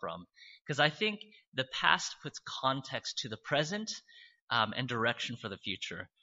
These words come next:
uh, and especially for those who are new with us. So I'll start by sharing, uh, in July two thousand eleven,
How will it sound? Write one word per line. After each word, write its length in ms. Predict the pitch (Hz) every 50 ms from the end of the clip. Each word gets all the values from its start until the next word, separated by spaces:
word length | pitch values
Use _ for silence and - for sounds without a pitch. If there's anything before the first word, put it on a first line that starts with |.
| _ _ _ _
uh, 160 | - 98 98 -
and 140 | 120 120
especially 420 | 120 123 - 156 156 151 - 147 -
for 120 | - 123
those 280 | 101 107 104 104 104 -
who 120 | - 107
are 100 | 98 95
new 180 | 92 95 98 95
with 160 | 82 - -
us. 360 | - - - - - - - _ _ _ _ _ _ _ _ _ _ _ _ _ _ _ _ _ _ - _ _ - - - - - - - - - _ _ _ _
So 160 | - - 185
I'll 80 | 165 180
start 340 | - - - 233 233 196 156
by 100 | 165 147
sharing, 580 | - - - 185 165 156 147 135 131 131 131 - -
uh, 160 | 123 123 123 - - 143
in 140 | 143 156
July 420 | 147 143 170 160 165 170 175 196 190
two 160 | - - 208
thousand 320 | - 185 165 160 156 151
eleven, 460 | 139 127 131 131 120 113 117 107 104